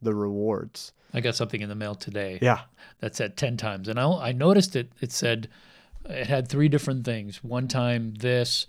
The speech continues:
Speaker 2: something else, and then the last one said ten X. And I noticed it just as I was ripping it up and throwing it in a trash can.
Speaker 1: Yeah, <laughs> and I noticed it
Speaker 2: <laughs> Because that's
Speaker 1: as
Speaker 2: what
Speaker 1: I
Speaker 2: I
Speaker 1: was throwing it
Speaker 2: normally
Speaker 1: away.
Speaker 2: do.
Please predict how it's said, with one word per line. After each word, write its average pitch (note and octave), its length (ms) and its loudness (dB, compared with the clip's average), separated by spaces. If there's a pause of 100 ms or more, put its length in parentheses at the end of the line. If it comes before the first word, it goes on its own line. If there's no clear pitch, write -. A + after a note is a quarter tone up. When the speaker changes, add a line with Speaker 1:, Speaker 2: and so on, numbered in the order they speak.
(140)
Speaker 2:
something A#2+ 420 -2
else, A2 380 -2
and A#2 100 -4
then A#2 100 -2
the A2+ 40 -4
last A#2 240 0
one A#2 140 -4
said G#2 260 -6
ten A2+ 240 -4
X. - 480 -4 (760)
And A#2+ 140 0
I A#2+ 140 2
noticed E3 340 6
it A#2+ 140 0
just D3 240 2
as C3 100 2
I A#2+ 80 4
was A#2 160 -2
ripping A#2+ 300 0
it A2+ 100 -2
up G#2+ 160 0
and G#2 100 -4
throwing G#2+ 200 -4
it G#2 100 -8
in G2+ 60 -10
a G2+ 60 -10
trash - 300 -6
can. - 160 2
Speaker 1:
Yeah, G#3 240 12
<laughs> - 80 0
and F#3 120 8
I E3 60 8
noticed G#3 420 8
it G3+ 40 6
Speaker 2:
<laughs> F#3+ 100 8
Because E3+ 140 8
that's D#3+ 200 10
Speaker 1:
as - 60 6
Speaker 2:
what E3 80 10
Speaker 1:
I C#3+ 40 10
Speaker 2:
I - 40 10
Speaker 1:
was D#3 40 6
throwing D#3 140 6
it D3+ 40 4
Speaker 2:
normally C#3+ 180 4
Speaker 1:
away. C3+ 60 -4
Speaker 2:
do. D#3 280 6